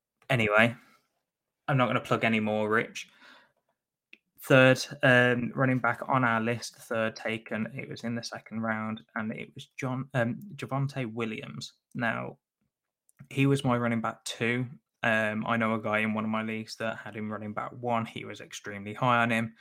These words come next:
um, and he called him Javon Bay, who is extremely, um, high on Javonte Williams.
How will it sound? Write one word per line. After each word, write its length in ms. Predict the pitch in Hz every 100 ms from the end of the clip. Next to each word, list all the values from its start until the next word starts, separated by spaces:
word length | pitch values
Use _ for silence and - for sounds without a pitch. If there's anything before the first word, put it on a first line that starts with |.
| - - - _ _ -
um, 560 | 120 107 104 104 110 139 _ _ _ _ _ _ -
and 440 | 113 104 101 101 - - _ _ _ _ _ _ -
he 40 |
called 240 | - 110
him 80 | 104 -
Javon 400 | 107 113 110 -
Bay, 600 | 120 113 117 117 113 -
who 120 | 113 107
is 180 | 107 113 -
extremely, 1000 | - - - 131 123 117 110 107 107 110 _ _ -
um, 580 | 110 110 110 110 117 - _ _ _ -
high 360 | - 113 104 104 -
on 260 | 104 101
Javonte 400 | - 107 104 104
Williams. 440 | 110 113 - -